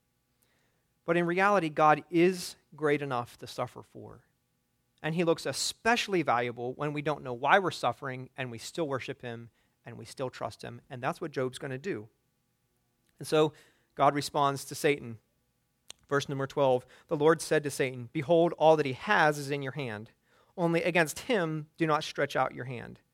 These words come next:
So Satan went out from the presence of the Lord." Notice who is ultimately in control of the suffering that's about to happen. God is the one who says, "Satan, you may do this, but I will set the limit.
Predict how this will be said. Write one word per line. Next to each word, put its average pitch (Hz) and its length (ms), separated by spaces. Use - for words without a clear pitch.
So 147 160
Satan 175 320
went 170 160
out 120 260
from 127 140
the 117 80
presence 123 640
of 127 100
the 117 100
Lord." 107 380
Notice 185 300
who 202 100
is 165 160
ultimately 165 440
in 147 120
control 127 540
of 131 80
the 123 80
suffering 139 340
that's 123 140
about 123 240
to 113 60
happen. 107 420
God 160 280
is 156 100
the 147 60
one 139 140
who 131 100
says, 120 240
"Satan, 160 500
you 160 160
may 202 140
do 190 200
this, 208 440
but 143 100
I 147 80
will 139 160
set - 300
the 165 60
limit. 139 440